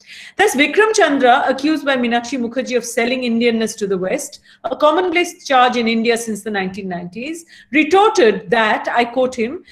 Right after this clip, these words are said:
"This anxiety about the anxiety of Indianness was one that he constantly heard,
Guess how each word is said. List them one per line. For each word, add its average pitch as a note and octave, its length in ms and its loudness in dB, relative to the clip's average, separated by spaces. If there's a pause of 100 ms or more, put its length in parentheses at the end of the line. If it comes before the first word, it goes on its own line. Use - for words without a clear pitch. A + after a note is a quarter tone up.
(160)
"This G4+ 320 4
anxiety C#4 640 2
about C4 240 2
the B3 100 2
anxiety A#3 540 -2
of D4 120 -6
Indianness A3+ 720 -6 (220)
was C4+ 180 -2
one F4+ 240 2
that F#4+ 120 -2
he E4+ 120 -4
constantly D4 580 -6
heard, G#3+ 420 -2